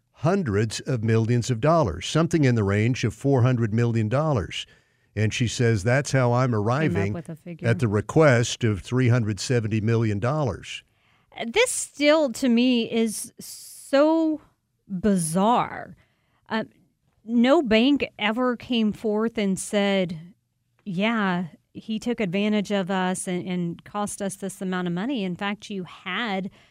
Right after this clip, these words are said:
Speaker 2: C E Os of the banks testify on Trump's side saying, "N-, we knew what we were getting into and this was good business for us."
Speaker 1: Yes. Uh, Deutsche Bank was his primary lender,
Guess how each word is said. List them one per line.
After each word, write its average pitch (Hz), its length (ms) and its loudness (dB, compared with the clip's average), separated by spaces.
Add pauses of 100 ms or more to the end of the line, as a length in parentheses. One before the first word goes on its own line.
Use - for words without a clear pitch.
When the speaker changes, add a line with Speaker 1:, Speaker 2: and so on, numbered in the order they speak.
(380)
Speaker 2:
C 226 480 -2
E 202 60 4
Os 247 240 2
of 202 140 2
the 185 100 2
banks 190 520 -2 (240)
testify 208 800 -4
on 196 200 -2
Trump's 277 420 -6
side 156 500 -6 (120)
saying, 180 720 -4 (240)
"N-, - 200 -14 (140)
we 233 160 -6
knew 277 160 -2
what 262 140 -2
we 240 120 -2
were 233 120 2
getting 214 340 -2
into 220 440 -2
and 185 180 -2
this 202 160 -6
was 226 180 -6
good 208 180 -6
business 240 440 -8
for - 220 -8
us." - 360 -16 (100)
Speaker 1:
Yes. 120 460 2 (120)
Uh, 110 320 4
Deutsche 135 400 4
Bank 139 360 0
was 117 160 0
his 110 200 0
primary 120 580 2
lender, 117 540 -2